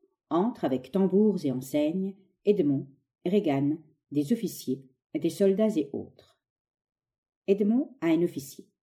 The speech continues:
Sachez si le duc persiste dans son dernier projet, ou si quelque nouvelle idée l'a fait changer de plan. Il est plein d'irrésolution et sans cesse en contradiction avec lui-même. Allez, et nous rapportez sa résolution décisive. Regan.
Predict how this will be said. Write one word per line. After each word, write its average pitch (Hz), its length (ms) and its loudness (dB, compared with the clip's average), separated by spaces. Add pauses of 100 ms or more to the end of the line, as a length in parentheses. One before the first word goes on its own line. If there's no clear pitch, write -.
(760)
Sachez 294 380 4
si - 140 -2
le 190 80 6
duc 208 200 -6
persiste 196 440 0
dans 160 160 -2
son 160 140 -4
dernier 160 280 0
projet, 151 400 -6 (400)
ou 208 60 -2
si 196 180 -6
quelque 190 240 2
nouvelle 180 320 8
idée 190 220 6
l'a 151 100 4
fait 151 140 -4
changer 151 300 -2
de 151 80 -2
plan. 143 300 -6 (680)
Il 220 160 0
est 214 60 6
plein 220 200 4
d'irrésolution 185 800 4
et 139 80 2
sans 175 180 0
cesse 185 240 2
en 170 60 -2
contradiction 160 560 -2
avec 151 180 -2
lui-même. 143 380 -2 (500)
Allez, 196 200 6 (480)
et 294 80 8
nous 269 100 10
rapportez 202 360 4
sa - 120 -4
résolution 139 440 -2
décisive. 127 540 -8 (1120)
Regan. 110 320 -12